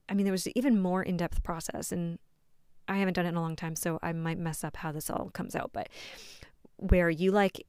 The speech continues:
you have to calculate certain things. And I remember there were tools that you had to use to do this. And it was, um,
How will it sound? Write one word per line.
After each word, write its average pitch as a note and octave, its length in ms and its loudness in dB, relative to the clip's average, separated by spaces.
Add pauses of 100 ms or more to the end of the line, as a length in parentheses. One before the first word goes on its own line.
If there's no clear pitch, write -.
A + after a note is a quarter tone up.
you C#4 180 10
have B3 280 2
to A#3 520 4
calculate C#4 520 0
certain A3 560 -2
things. G#3+ 600 -2
And F#3 120 -4
I F#3 40 -2
remember F#3 260 -2
there F3+ 100 -2
were F3 80 -2
tools D4 540 2
that F#4+ 140 -4
you D4 100 0
had C#4 140 -2
to C#4 80 -6
use C4 560 -2 (400)
to B3+ 80 -2
do A#3+ 180 2
this. A#3+ 460 -2
And G3 100 -2
it - 60 -6
was, F#3+ 260 -4 (460)
um, F#3 600 -6